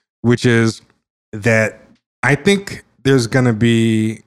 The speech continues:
I think you guys more or less agree, there's going to be a coming, I don't know if you can call it a reactionary turn, even though that's what I've been saying, but I'm not sure how political it even is. I'm not sure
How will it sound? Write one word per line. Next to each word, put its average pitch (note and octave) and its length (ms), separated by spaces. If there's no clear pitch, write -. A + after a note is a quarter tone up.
I F#3 80
think C4+ 160
you C#4 80
guys D#3+ 240
more B2 140
or A#2+ 40
less A#2 200
agree, A2+ 260
there's A#2+ 160
going D#3 340
to D3 80
be C3 180
a A2+ 60
coming, A2 640
I E3+ 60
don't B3 100
know E4 40
if F4 80
you C4 60
can G#3+ 80
call F#3 220
it E3+ 160
a B2+ 60
reactionary A#2+ 800
turn, C3 760
even C3 200
though C3+ 60
that's B2+ 100
what C3 100
I've A#2+ 100
been G#2+ 120
saying, B2 640
but C3 220
I'm E3 80
not A#3+ 120
sure G#3+ 120
how F3+ 80
political B2+ 560
it A2+ 60
even G#2 220
is. G#2 300
I'm C3 100
not E3+ 140
sure D#3 360